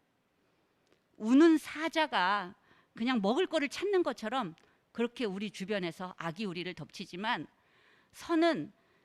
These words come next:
끊임없이 갈고 닦아야만 빛이 나와요. 근데 참 재밌는 건 빛은 작아도 어둠을 한 번에 없애버립니다. 그러니 악에게 지지 말고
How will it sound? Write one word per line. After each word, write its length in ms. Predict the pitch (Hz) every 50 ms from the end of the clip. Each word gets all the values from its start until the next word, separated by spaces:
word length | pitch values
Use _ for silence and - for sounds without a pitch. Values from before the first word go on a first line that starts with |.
| _ _ _ _ _ _ _
끊임없이 600 | _ - 392 403 403 381 359 320 254 - - 269
갈고 400 | 262 - - 185 170 185 - 202
닦아야만 800 | - - 175 151 _ - 208 208 196 185 180 175 175 165 156 147 -
빛이 320 | - 170 _ - - 202
나와요. 500 | 180 151 143 - 85 - - - - 180 170 _ _ _ _ _ _ _ _ _ _ _ _
근데 240 | - - 202 196 196
참 240 | - - 269 285 262
재밌는 480 | - - 170 185 208 233 233 220 208
건 280 | 175 196 233 285 330 - _ _ _ _ _ _ _ _ _ _ _ _ _ _
빛은 440 | - - 214 - - 269 247 190 -
작아도 800 | - - 165 165 - 170 - 196 185 175 - 240 214 147 - - _ _ _ _ _ _ _ _ _ _ _ _ _ _
어둠을 400 | 165 180 185 - 196 185 185 202
한 260 | - - 320 349 339
번에 200 | 349 330 320 302
없애버립니다. 840 | 202 - - - 185 175 165 156 143 147 - - - - - 170 - _ _ _ _ _ _ _ _ _ _ _ _ _ _ _ _ _ _ -
그러니 560 | - 190 208 202 196 220 262 254 190 - - _ _ _ _ _ _ _ _ _ _ _
악에게 380 | - 165 185 208 269 247 262 247
지지 280 | - - 214 - 226
말고 800 | 233 196 151 143 160 175 - 175 160 170 185 202 185 156 190